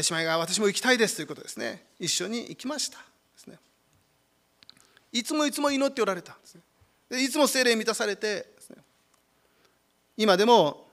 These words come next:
娘さんの玲子さん、山口におられるクリスチャンの娘さんでいらっしゃいますけれども、お母さんのところに行ってですね、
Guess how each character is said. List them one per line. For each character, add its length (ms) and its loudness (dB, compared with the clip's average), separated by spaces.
娘 300 -2
さ 140 2
ん 80 -4
の 320 0
玲 180 -2
子 120 -4
さ 140 -4
ん、 60 -4
山 200 0
口 140 -8
に 40 -4
お 40 -4
ら 40 -2
れ 60 -2
る 80 -4
ク 80 -12
リ 80 -6
ス 60 -4
チ 40 -2
ャ 60 -2
ン 40 -6
の 60 -6
娘 240 -6
さ 140 -6
ん 40 -6
で 40 -6
い 40 -6
ら 60 -4
っ 40 -6
し 60 -8
ゃ 40 -6
い 40 -6
ま 120 -6
す 80 -12
け 60 -6
れ 80 -4
ど 100 -2
も、 180 0
お 60 -12
母 160 -2
さ 120 -4
ん 20 -4
の 80 -6
と 80 -12
こ 100 -8
ろ 80 -2
に 120 -2
行 100 -8
っ 20 -20
て 320 -10
で 100 -20
す 120 -20
ね、 320 -6